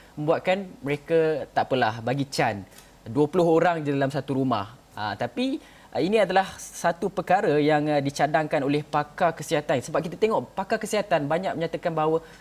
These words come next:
uh, kalau boleh tak payah raya tahun ni, tak payah, batalkan semua, uh, perayaan yang ada. Contoh kita ada Aidilfitri, kita ada Hari Kaamatan bulan, uh,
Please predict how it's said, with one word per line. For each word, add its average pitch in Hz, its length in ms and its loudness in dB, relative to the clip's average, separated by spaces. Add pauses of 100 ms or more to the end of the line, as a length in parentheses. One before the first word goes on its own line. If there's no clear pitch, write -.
(180)
uh, - 180 -10
kalau 165 220 2
boleh 196 340 2 (160)
tak - 220 -4
payah 165 260 2
raya 156 240 2
tahun 139 320 -4
ni, 110 160 -6
tak - 160 -6
payah, 139 320 0
batalkan 139 480 -2
semua, 143 320 -2 (260)
uh, 123 220 0
perayaan 139 640 2
yang 147 160 0
ada. 127 320 -2
Contoh 147 320 -2
kita 131 240 -2
ada 139 160 0
Aidilfitri, 147 560 -2
kita 107 240 -6
ada 110 400 -2
Hari 120 240 -4
Kaamatan 151 640 0
bulan, 151 320 0
uh, 139 400 -4